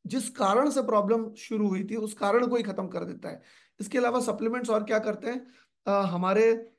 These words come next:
अ, एंटीऑक्सीडेंट की जो सप्लाई है उसको बढ़ा देते हैं, ऑक्सीजन की सप्लाई, ग्लूकोज की सप्लाई, विटामिन्स की, मिनरल्स की, एंथ्रोक्विनोन्स की, प्रोटीन्स की,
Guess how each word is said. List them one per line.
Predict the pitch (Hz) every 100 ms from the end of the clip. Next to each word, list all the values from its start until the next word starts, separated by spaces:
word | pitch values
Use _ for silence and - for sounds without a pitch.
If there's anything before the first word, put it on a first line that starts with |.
| _ _ -
अ, | 185 185 185
एंटीऑक्सीडेंट | 190 208 254 220 - 214 233 220 - -
की | 220 208
जो | 208 208 208 -
सप्लाई | - - 190 220
है | 202
उसको | 190 214
बढ़ा | 202 175
देते | 170 160 165
हैं, | 160 - _ -
ऑक्सीजन | 208 208 247 240
की | 226
सप्लाई, | 220 202 208 202
ग्लूकोज | 165 196 214 233 226
की |
सप्लाई, | 220 208 202 190 180 - _ -
विटामिन्स | 190 214 233 240 220
की, | 226 214
मिनरल्स | 190 208 220 226 226
की, | 226 214
एंथ्रोक्विनोन्स | - 196 208 233 226 226 214 208
की, | - 214
प्रोटीन्स | - 214 208 233 233 214
की, | 214 180